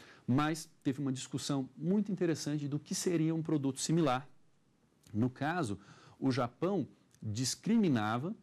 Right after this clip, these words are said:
tributos em relação à vodka que era importada,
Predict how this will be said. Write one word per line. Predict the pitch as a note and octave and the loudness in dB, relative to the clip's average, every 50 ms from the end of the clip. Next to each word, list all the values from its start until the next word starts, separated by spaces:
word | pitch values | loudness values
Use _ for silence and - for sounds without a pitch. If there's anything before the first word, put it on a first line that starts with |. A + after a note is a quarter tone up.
| _ _ _ _ _ _ | _ _ _ _ _ _
tributos | - - C#3 A#2+ A2+ C3 F#3 A#3 - - A#2+ G2+ - - - - - - - - _ | 0 2 2 2 2 2 0 0 0 -4 -4 -4 -4 -8 -14 -20 -20 -20 -20 -16 _
em | - C#3+ C#3+ | 0 2 2
relação | C3 D3+ E3 E3+ - A#2 - - C3+ C#3 D3+ D#3+ D#3 - - - _ - | 4 2 2 0 -2 -4 -2 -2 -2 0 0 -2 -4 -8 -16 -20 _ -2
à | - F3+ | -2 -2
vodka | D#3+ B2 A2+ G#2+ A#2+ C#3+ E3+ F#3+ F#3+ D3 C#3 B2+ - A2+ - F#2+ - - _ _ | -2 -2 -4 -2 0 2 2 2 2 0 -2 -4 -4 -8 -8 -8 -12 -18 _ _
que | - - A#2 G#2 | -6 -2 0 2
era | G2 F#2 F#2 F#2 G#2+ G#2+ - - - | 2 2 0 0 -2 -4 -8 -6 -6
importada, | A2+ G2+ - C#3+ C#3+ - - - B2+ C3+ C3+ A2 F#2 F2 | -6 -4 0 -2 -2 -2 -2 -2 -2 -2 -2 -2 -6 -10